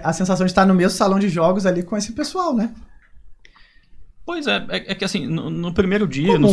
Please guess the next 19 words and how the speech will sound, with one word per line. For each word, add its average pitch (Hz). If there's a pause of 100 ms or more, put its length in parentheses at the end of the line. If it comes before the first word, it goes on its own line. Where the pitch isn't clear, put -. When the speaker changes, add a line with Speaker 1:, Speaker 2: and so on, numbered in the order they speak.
Speaker 2:
no, -
é, 180
no, 202
no 170
primeiro 190
e 208
no 196
segundo 170
dia, 185
é 151
uma 165
coisa 175
interessante, 170
né? 156
Você 147
vê 139
todo 139
mundo 135
passando. 147